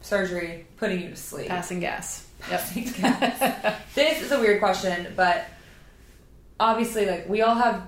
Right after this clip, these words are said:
Speaker 1: differing beliefs and ways that we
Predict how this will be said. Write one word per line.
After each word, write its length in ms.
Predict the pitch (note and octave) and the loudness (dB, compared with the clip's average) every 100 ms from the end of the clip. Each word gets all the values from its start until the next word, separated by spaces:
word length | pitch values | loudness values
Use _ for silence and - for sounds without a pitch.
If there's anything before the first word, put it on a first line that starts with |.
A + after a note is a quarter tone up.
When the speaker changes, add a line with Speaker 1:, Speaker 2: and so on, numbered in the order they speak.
| - | -8
Speaker 1:
differing 540 | - G3 F#3+ F#3 F3+ F3 | -2 -2 0 -2 -2 -4
beliefs 840 | E3+ E3 F3 E3+ F3 - - - - | -6 -6 -4 -6 -8 -10 -12 -14 -12
and 580 | F#3+ F3 E3+ E3 E3 E3 - - - - | -6 -4 -2 -4 -6 -14 -18 -20 -20 -8
ways 380 | F3+ F#3 F#3 F3+ | 0 4 4 2
that 120 | F3+ | -2
we 420 | F3+ F3 F3 F3 | -2 -2 -4 -10